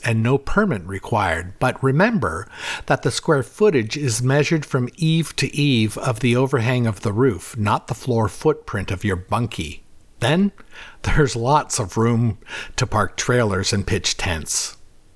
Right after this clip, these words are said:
I know a family of three close by who are loving their tiny home on wheels at about three hundred and fifty square feet, and it might be less.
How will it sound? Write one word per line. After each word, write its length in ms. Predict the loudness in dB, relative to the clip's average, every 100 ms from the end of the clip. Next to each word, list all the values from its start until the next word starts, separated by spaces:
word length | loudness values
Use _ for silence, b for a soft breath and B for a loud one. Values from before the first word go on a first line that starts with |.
| _ B B B B B
I 100 | 0
know 180 | 2 0
a 40 |
family 480 | 2 2 4 4 2
of 120 | 0
three 260 | -2 0 0
close 380 | 0 0 0 0
by 280 | 0 0 0
who 240 | 2 4
are 100 | 4
loving 600 | 4 4 4 2 -2 -2
their 160 | 0 0
tiny 340 | 2 2 2
home 240 | 2 2 2
on 200 | 2 2
wheels 440 | 2 2 0 2
at 180 | 2 2
about 440 | 2 2 2 -2
three 260 | -2 2 4
hundred 340 | 2 2 0
and 220 | 0 0
fifty 360 | 0 0 0 -2
square 360 | -2 2 2 2
feet, 460 | 0 0 0 -4 -2
and 200 | 0 2
it 60 |
might 380 | 2 2 0 0
be 120 | 0
less. 640 | 2 2 2 -2 -4 -4